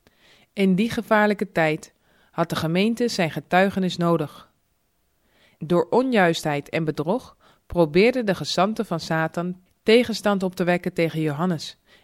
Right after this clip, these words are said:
en tegen de leer van Christus. Het gevolg was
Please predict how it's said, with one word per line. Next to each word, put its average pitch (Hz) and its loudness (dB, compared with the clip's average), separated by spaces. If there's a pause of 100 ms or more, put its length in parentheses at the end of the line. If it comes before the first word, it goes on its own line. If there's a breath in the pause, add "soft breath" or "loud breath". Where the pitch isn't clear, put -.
en 175 -2
tegen 170 0
de 151 -2
leer 190 2
van 196 -4
Christus. - -8 (720 soft breath)
Het 185 0
gevolg 240 2
was 170 -2